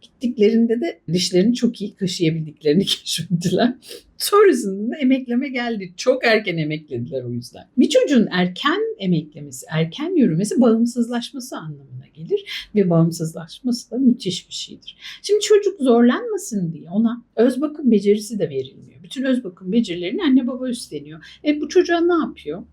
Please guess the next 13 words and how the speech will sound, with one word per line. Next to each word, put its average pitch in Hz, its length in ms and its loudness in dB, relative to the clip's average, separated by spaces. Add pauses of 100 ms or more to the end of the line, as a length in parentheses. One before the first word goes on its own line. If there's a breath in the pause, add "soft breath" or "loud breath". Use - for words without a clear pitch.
(180)
<laughs> - 280 -20
Biliyor 403 220 2
musunuz? 214 520 -4 (600 loud breath)
Özgüvenin 180 920 0 (180)
kökeninde 180 680 0
öz 170 240 2
bakım 160 300 -8
becerisi 151 500 -10
yatar. - 500 -16 (140)
Öz 226 220 6
bakım 240 280 4
becerilerini 175 560 2
yapabilen, 160 580 -10